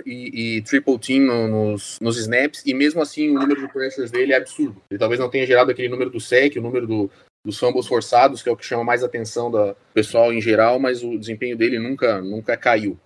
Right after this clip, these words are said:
Ah, e do outro lado, a gente tem aquele contrato impagável do Robert Quinn, que foi mais uma das brilhantes ideias do Ryan Pace, é, que obviamente eu não preciso comentar muito em relação à alegria que eu tenho de saber que ele tá jogando lá do outro lado,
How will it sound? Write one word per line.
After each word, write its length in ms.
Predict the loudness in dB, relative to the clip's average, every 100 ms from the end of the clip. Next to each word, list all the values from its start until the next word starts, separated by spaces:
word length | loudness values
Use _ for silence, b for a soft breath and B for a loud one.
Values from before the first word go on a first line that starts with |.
| -6
Ah, 240 | 0 2
e 40 | 4
do 80 |
outro 180 | 2 4
lado, 220 | 4 4
a 20 | 0
gente 180 | -2
tem 120 | -6 -8
aquele 180 | -8
contrato 540 | -6 -6 -2 -2 -2 -6 -6 -6
impagável 880 | -6 -4 -2 -2 -2 -2 -4 -6 -10
do 380 | -10 -8 -6 -8
Robert 400 | -8 -4 -4 -4
Quinn, 240 | -6 -6 -6 _
que 120 | -14 -14
foi 640 | -8 0 2 2 2 -2 _
mais 320 | -2 0 0
uma 240 | -4 -4 -2
das 300 | 0 -2 -6
brilhantes 920 | -6 -2 -2 0 -2 -4 -8 -8 -12
ideias 480 | -8 0 2 2 0
do 100 | 2
Ryan 280 | 4 4 2
Pace, 420 | -2 -2 -4 -10 -8
é, 420 | -4 -2 -2 -4 0
que 60 |
obviamente 580 | 2 4 2 2 -2 -2
eu 80 | -2
não 80 | -4
preciso 260 | -8 -12
comentar 460 | -6 -6 -4 -4 -4
muito 320 | -4 -10 -10
em 80 | -6
relação 420 | -4 -4 -4 -2
à 40 | 2
alegria 600 | 2 0 0 0 2 0
que 120 | 0
eu 40 |
tenho 240 | -4 -6 -6
de 60 |
saber 400 | -6 -4 -4 -6 _
que 120 | -8
ele 100 | 0
tá 160 | 2
jogando 400 | 2 -2 -4 -4
lá 140 | 0 0
do 80 | 0
outro 220 | -2 2
lado, 240 | 2 2